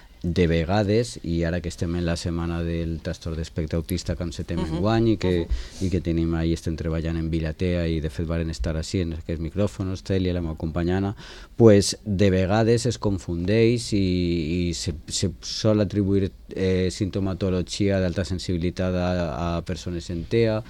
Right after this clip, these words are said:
Speaker 1: Hem buscat una mica, mm, que cada una de les, de les formacions, dels tallers,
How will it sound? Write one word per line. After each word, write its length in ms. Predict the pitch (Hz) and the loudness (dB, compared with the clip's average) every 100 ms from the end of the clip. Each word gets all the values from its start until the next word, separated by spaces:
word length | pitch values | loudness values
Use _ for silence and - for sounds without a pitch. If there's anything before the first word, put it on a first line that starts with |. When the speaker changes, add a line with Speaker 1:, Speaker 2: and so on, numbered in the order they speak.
| - - - - - - | -14 -16 -18 -20 -8 2
Speaker 1:
Hem 140 | 123 | 4
buscat 340 | 135 - 139 123 | 4 4 4 4
una 200 | 117 113 | 4 6
mica, 500 | 113 120 139 147 135 - | 4 4 2 2 0 0
mm, 1160 | 107 107 101 98 95 95 95 92 95 76 85 85 - - | 4 4 4 2 2 0 0 -2 -4 -4 -6 -6 -10 -6
que 180 | - 110 | 0 2
cada 260 | - 120 120 | 4 4 4
una 200 | 120 113 | 4 4
de 140 | 110 | 6
les, 360 | 104 104 92 - | 6 4 2 -2
de 140 | 98 | -2
les 160 | 95 101 | 0 -2
formacions, 720 | - 95 95 90 - 95 92 87 | -2 -2 0 -2 -2 0 0 -2
dels 200 | 95 - | -4 -2
tallers, 720 | 90 85 92 101 98 98 | -2 2 2 2 2 -2